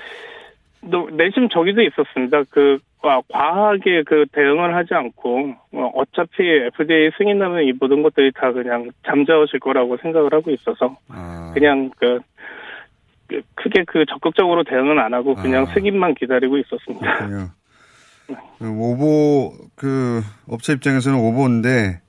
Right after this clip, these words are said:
Speaker 2: 또는 뭐 지금 말씀하셨다시피 주가에 민감한 영향을 줄 수 있는데, 뭐 곧 승인 날 거니까 다 없어지겠지 하고 이제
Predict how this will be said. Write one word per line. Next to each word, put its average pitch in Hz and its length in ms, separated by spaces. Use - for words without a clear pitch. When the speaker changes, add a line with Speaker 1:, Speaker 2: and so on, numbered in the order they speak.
Speaker 2:
또는 127 340
뭐 110 480
지금 120 180
말씀하셨다시피 110 960
주가에 123 320
민감한 107 360
영향을 101 260
줄 104 140
수 101 140
있는데, 90 560
뭐 117 80
곧 135 200
승인 175 260
날 113 200
거니까 139 300
다 107 160
없어지겠지 117 480
하고 110 200
이제 98 240